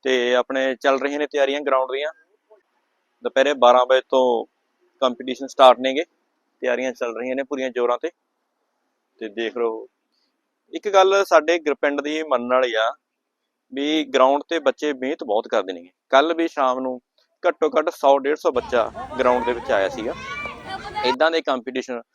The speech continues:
ਤਕਰੀਬਨ ਦੋ ਚਾਰ ਮਹੀਨਿਆਂ ਬਾਅਦ ਹੋਣੇ ਚਾਹੀਦੇ ਨੇ ਜ਼ਰੂਰ। ਤੇ ਬਾਕੀ ਜਿਹੜਾ ਇਹਦਾ ਸਿਹਰਾ ਗਾ, ਅਹ, ਕਲੱਬ ਮੈਂਬਰ ਨੇ, ਉਹਨਾਂ ਨੂੰ ਬਹੁਤ ਜ਼ਿਆਦਾ, ਉਹ ਬਹੁਤ ਜ਼ਿਆਦਾ ਜ਼ੋਰ ਮਾਰਦੇ ਨੇ ਗਰਾਊਂਡ ਤੇ, ਬਹੁਤ ਜ਼ਿਆਦਾ। ਕਿਉਂਕਿ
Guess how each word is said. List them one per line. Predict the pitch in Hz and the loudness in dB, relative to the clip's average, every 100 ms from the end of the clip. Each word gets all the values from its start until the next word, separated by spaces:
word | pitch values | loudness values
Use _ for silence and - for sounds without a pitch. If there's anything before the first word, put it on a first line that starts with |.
| _ _ _ - | _ _ _ -2
ਤਕਰੀਬਨ | 151 139 143 147 | -2 0 0 -2
ਦੋ | 127 131 135 | 0 0 0
ਚਾਰ | 147 131 | 2 0
ਮਹੀਨਿਆਂ | 139 139 117 | 0 -6 -4
ਬਾਅਦ | 123 | -4
ਹੋਣੇ | 147 113 110 | -4 -6 -6
ਚਾਹੀਦੇ | 104 _ 82 | -8 _ _
ਨੇ | |
ਜ਼ਰੂਰ। | _ _ 90 90 82 _ _ _ _ _ _ _ _ | _ _ -14 -12 -14 _ _ _ _ _ _ _ _
ਤੇ | 110 101 98 | -10 -8 -8
ਬਾਕੀ | - 113 127 - 147 147 | -4 0 0 0 -2 -2
ਜਿਹੜਾ | 135 156 | 0 0
ਇਹਦਾ | 160 175 | 2 0
ਸਿਹਰਾ | 143 165 156 | 0 0 0
ਗਾ, | 143 131 _ _ _ _ - | -2 -6 _ _ _ _ -10
ਅਹ, | 113 110 110 | -8 -6 -6
ਕਲੱਬ | 131 127 | 0 0
ਮੈਂਬਰ | 127 123 120 120 | 2 -2 -2 -2
ਨੇ, | 120 123 _ - | -4 -8 _ -10
ਉਹਨਾਂ | 143 175 | -2 -2
ਨੂੰ | 165 | 0
ਬਹੁਤ | 107 110 | -2 -2
ਜ਼ਿਆਦਾ, | 98 87 - | -4 -8 -10
ਉਹ | - 190 175 | -4 -4 2
ਬਹੁਤ | 156 165 | 0 0
ਜ਼ਿਆਦਾ | 165 165 165 | -2 -2 -2
ਜ਼ੋਰ | 147 139 | -2 -4
ਮਾਰਦੇ | 131 117 92 | -4 -6 -6
ਨੇ | 101 | -12
ਗਰਾਊਂਡ | 123 107 92 | -6 -4 -6
ਤੇ, | 92 _ _ _ _ _ _ - | -14 _ _ _ _ _ _ -8
ਬਹੁਤ | 117 127 117 | -8 -8 -6
ਜ਼ਿਆਦਾ। | 113 92 85 _ _ _ | -2 -2 -4 _ _ _
ਕਿਉਂਕਿ | - _ 160 143 170 180 | -20 _ -4 0 -2 -2